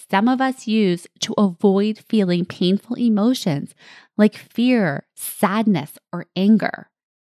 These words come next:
This was certainly the case with me. I was in full out, "At least I got an early diagnosis for my child," and I threw myself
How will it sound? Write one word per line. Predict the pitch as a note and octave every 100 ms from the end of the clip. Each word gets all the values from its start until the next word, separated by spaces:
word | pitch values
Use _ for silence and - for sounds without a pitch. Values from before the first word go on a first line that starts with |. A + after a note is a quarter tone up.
| -
This | C#4 G#4
was | C#5
certainly | - - B3 A3+ G#3+ F#3+
the | D#3+
case | E3 - E3 -
with | D3 -
me. | C#3+ A1+ - _ - -
I | G#3+ C4+ A4+
was | G4 C#4 A#3 -
in | G3+ E3+
full | - - - B3+ F4 -
out, | F#3+ D3+ D#3+ -
"At | G3+ G3+
least | F#3 F3+ G3 B3+ - -
I | A#3+
got | A3 D#3+ D#3+ -
an | F#3 -
early | F3+ F3+ G#3 G#3
diagnosis | F#3+ F#3 F#3 F3 E3 E3+ F3
for | - F3
my | E3
child," | F3+ G3+ G3 E3+ C#3+ D#3 - - - -
and | F#3+ -
I | E3+ A3
threw | B3+ C4+ C#4
myself | B3+ A#3+ A3+ G3+